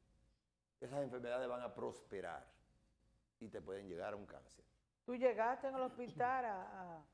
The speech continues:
Speaker 2: a, a
Speaker 1: A cortarla,
Speaker 2: Sí.
Speaker 1: muchísimo. Nosotros en el hospital veíamos hasta cuatro en un mes.
Speaker 2: Oye.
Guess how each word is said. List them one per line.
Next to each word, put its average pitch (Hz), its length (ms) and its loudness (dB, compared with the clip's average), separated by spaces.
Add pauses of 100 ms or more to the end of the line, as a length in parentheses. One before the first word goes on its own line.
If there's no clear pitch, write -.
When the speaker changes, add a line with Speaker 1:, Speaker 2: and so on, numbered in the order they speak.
(1400)
Speaker 2:
a, 185 60 -6
a 180 220 -8 (1080)
Speaker 1:
A 123 120 -2
cortarla, 143 540 6
Speaker 2:
Sí. 233 60 -2
Speaker 1:
muchísimo. 131 600 2
Nosotros 156 300 4
en 180 60 4
el 175 80 6
hospital 175 400 6
veíamos 151 560 6 (240)
hasta 123 340 -2
cuatro 147 460 6
en 107 80 -4
un 98 140 -8
mes. 90 140 -8 (520)
Speaker 2:
Oye. 214 420 -2